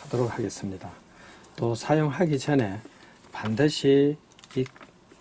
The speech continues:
설명서, 안전 및 경고 또는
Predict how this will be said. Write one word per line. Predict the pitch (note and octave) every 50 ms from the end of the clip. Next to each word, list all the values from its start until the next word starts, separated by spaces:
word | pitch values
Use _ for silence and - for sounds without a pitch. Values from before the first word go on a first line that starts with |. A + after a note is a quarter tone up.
| - - - - - -
설명서, | - - - E3 D#3+ D#3 D#3 D#3 D#3 D3 C3 - B2 A2 F#2+ - _ _ _ _ _ _ _ _ _ _ _ _ - -
안전 | - A#2+ C3 B2+ B2 C#3 B2+ C3
및 | B2+ C3+ C3 -
경고 | - - C3 B2 B2 B2 A2 G#2 F#2 F2 - - - -
또는 | - B2+ C3 C3+ C3+ C#3 C#3